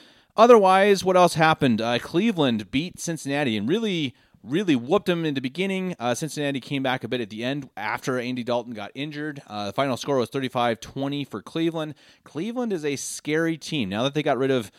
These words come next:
probably the worst coach in football, one of the worst coaches in football history with Hugh Jackson, who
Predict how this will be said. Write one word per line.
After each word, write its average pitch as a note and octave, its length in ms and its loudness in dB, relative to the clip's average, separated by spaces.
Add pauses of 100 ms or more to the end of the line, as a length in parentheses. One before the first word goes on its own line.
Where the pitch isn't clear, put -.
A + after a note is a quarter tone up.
(420)
probably G#2 480 -8
the G2+ 120 -12
worst G#2 420 -10
coach A#2 300 -4
in F#2+ 100 -12
football, B2 560 2
one B2 180 -2
of C#3 60 -2
the B2+ 80 -2
worst A#2+ 160 -2
coaches A2+ 280 -6
in G#2+ 100 -8
football G2+ 320 -6
history G2 760 -6
with F#2+ 200 -14
Hugh G2+ 160 -12
Jackson, G#2+ 500 -8 (300)
who G2 180 -14